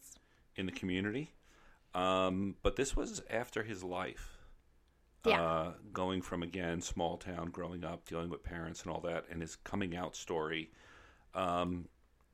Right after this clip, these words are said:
Speaker 1: which was very funny, but went to a very hard note,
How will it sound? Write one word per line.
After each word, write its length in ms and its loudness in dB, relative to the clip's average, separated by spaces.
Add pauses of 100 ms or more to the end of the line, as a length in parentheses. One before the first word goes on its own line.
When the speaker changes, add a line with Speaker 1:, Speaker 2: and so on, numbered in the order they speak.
Speaker 1:
which 420 -2 (800)
was 240 8
very 240 4
funny, 420 -2 (1000)
but 500 8 (240)
went 320 0
to 140 0
a 20 2
very 240 2
hard 480 -2
note, 440 0